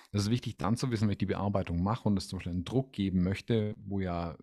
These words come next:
ein Schwarz vielleicht schnell mal absäuft oder wenn ich gar keine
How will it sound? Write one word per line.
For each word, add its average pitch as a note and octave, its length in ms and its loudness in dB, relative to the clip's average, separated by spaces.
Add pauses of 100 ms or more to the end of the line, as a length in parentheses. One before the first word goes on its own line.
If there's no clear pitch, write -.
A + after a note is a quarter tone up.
(100)
ein G#2+ 200 -8
Schwarz G2+ 320 -4
vielleicht F#2+ 200 0
schnell - 240 -6
mal F#2 120 0
absäuft G#2+ 680 0
oder F#2+ 220 2 (400)
wenn G2 80 0
ich - 160 -4
gar F#2 180 2
keine G#2 520 2